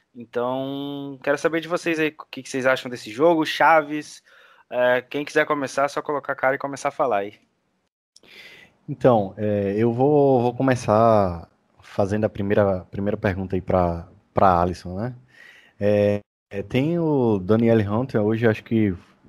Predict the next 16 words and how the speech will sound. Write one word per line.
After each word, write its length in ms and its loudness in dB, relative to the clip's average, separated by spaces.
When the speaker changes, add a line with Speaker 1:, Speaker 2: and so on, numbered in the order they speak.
Speaker 2:
acho, 140 -18
não 120 -6
sei 140 0
se 80 -6
foi 100 2
na 100 4
entrevista 400 2
ontem, 220 -2
hoje 240 2
que 80 -8
foi 160 -6
confirmado 440 2
que 60 -16
ele 80 2
fez 220 0
um, 240 0